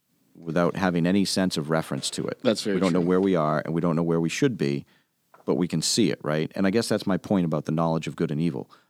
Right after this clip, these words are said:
Speaker 1: We have it. We sort of instinctually say, "That's good, that's evil," right? And we can disagree on,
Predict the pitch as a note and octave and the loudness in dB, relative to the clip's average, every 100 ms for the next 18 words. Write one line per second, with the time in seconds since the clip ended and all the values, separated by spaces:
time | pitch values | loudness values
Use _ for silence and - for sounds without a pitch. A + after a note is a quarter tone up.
0 | _ _ _ _ _ _ _ A2+ F2+ G#2 | _ _ _ _ _ _ _ -2 -2 0
1 | B2+ C#3 D#2+ G#1 - _ _ _ _ _ | 2 2 2 -2 -6 _ _ _ _ _
2 | A2 A2 C#3+ D3 B2+ F#2+ - A#2+ B2+ - | 0 4 6 6 6 4 2 2 2 0
3 | D#2+ D2+ C#2+ - F#2 B1 - - _ _ | 2 2 0 2 2 2 -4 -14 _ _
4 | _ _ _ _ _ G2+ A#2 - G2+ E2+ | _ _ _ _ _ 0 0 2 2 4
5 | F2 E2+ - D#2 - - - _ _ _ | 2 0 0 -2 -2 -14 -20 _ _ _
6 | _ E2 D#2+ - - _ - A#2 D#3+ F3 | _ 0 0 -2 -10 _ 2 4 4 4
7 | C#3 D#3 C#3 B2+ A#2+ G#2 - F#2+ F#2 | 4 4 4 2 4 4 4 2 2